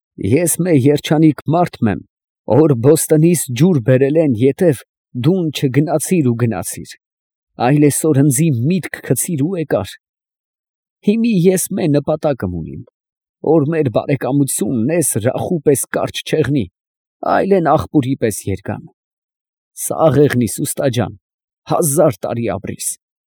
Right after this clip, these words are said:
հազարն էլ հազար բարիքով ապրիս"։ Երանոսը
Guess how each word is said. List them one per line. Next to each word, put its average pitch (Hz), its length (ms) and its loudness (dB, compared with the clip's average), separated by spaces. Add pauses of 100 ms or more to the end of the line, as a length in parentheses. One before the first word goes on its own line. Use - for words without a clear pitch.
(280)
հազարն 160 600 2
էլ 110 140 2
հազար 160 600 0
բարիքով 143 580 2
ապրիս"։ - 380 -8 (1080)
Երանոսը 131 720 2